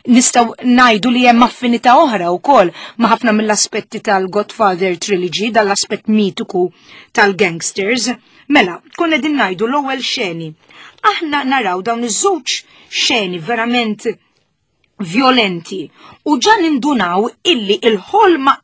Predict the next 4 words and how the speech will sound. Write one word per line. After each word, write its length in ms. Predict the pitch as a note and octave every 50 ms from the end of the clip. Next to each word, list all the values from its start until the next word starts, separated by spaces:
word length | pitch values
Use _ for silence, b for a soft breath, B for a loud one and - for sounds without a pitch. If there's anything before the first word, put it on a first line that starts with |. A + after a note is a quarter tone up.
| C#4
Amerikana 1120 | B3+ A#3+ A#3 A#3 A3+ G#3+ A#3 A3 - - A3+ F#3 F3+ F3 E3 E3+ E3+ E3 E3+ F3+ B3+ D4 D4 B B B B B B
pratikament 1040 | - D#4+ F4+ E4 E4 - E4+ - D#4 C#4+ C#4 C4+ A#3+ G3+ F#3+ G3+ B3 B3 - - b b b b b b _ _
tista' 680 | - - A#4+ - - - - - - A#3+ G3 F3 E3+ - - _ -
tiġi 380 | F4 E4 A3+ - - D#4 D#4+